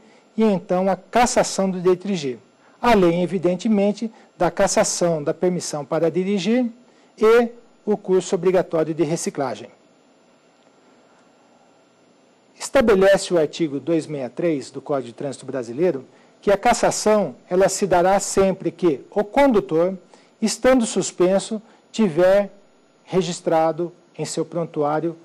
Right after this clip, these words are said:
uma suspensão, ou seja, que ele seja surpreendido dirigindo.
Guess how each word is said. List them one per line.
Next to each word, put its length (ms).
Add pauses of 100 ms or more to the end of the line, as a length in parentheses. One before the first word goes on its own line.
(180)
uma 220
suspensão, 720 (400)
ou 140
seja, 440 (240)
que 80
ele 140
seja 420
surpreendido 800
dirigindo. 540